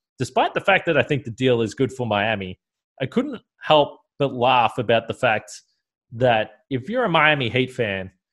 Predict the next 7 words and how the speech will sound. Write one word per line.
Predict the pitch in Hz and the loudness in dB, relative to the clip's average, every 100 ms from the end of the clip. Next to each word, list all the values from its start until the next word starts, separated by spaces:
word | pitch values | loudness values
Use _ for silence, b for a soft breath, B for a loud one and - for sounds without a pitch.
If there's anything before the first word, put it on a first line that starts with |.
| _ _ _ _ _ _ _ - | _ _ _ _ _ _ _ -6
three | 180 247 | -4 -2
months | 190 170 165 | 0 -2 -2
ago, | 123 107 98 95 - _ _ _ _ _ _ - | 0 0 0 -4 -12 _ _ _ _ _ _ -4
you're | 147 226 | 0 0
on | 226 | 0
cloud | - 180 175 139 | 0 4 4 2
nine. | 113 85 80 | -2 -4 -10